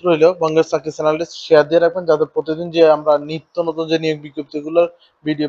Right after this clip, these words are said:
প্রকাশ করি, সেগুলো আপনারা সহজে পেয়ে যান। ধন্যবাদ বঙ্গের চাকরির সাথে থাকার জন্য। গণপ্রজাতন্ত্রী বাংলাদেশ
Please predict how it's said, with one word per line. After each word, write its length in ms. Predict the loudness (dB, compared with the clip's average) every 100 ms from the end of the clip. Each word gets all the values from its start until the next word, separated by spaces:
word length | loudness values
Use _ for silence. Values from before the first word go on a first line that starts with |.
| -4
প্রকাশ 220 | -2 -2
করি, 120 | -2 -6
সেগুলো 200 | -6 0 -2
আপনারা 220 | -2 -10
সহজে 340 | -4 -4 -4 0
পেয়ে 180 | 0 0
যান। 120 | -4 2
ধন্যবাদ 320 | 2 4 2 0
বঙ্গের 260 | -4 -4 -4
চাকরির 260 | -4 -6 -8
সাথে 160 | -8
থাকার 260 | -8 -4 -4 -4
জন্য। 180 | -14 -20 _ _ _ _ _ _ _ _ _ _ _ _ _ _
গণপ্রজাতন্ত্রী 760 | 0 2 2 0 -2 -2 -4 2 2 4
বাংলাদেশ 320 | 2 2 0